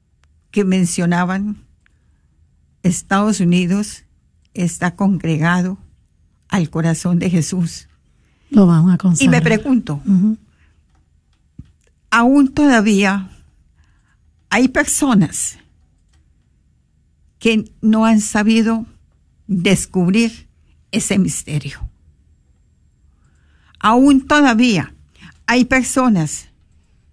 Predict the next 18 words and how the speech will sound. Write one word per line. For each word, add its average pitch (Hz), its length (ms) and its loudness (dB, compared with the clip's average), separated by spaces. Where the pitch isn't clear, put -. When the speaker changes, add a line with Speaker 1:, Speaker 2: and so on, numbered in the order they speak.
Speaker 1:
que 214 400 0
ignoran 214 760 0
la 196 140 2
devoción 196 640 0
al 190 160 -4
corazón 175 500 0
de 170 100 -2
Jesús. - 640 -8
Y 247 80 4
si 247 200 0
yo 262 240 0
ignoro 240 680 0
la 196 140 0
devoción 208 520 2
al - 120 0
corazón 208 460 0
de 226 120 0
Jesús, 226 500 0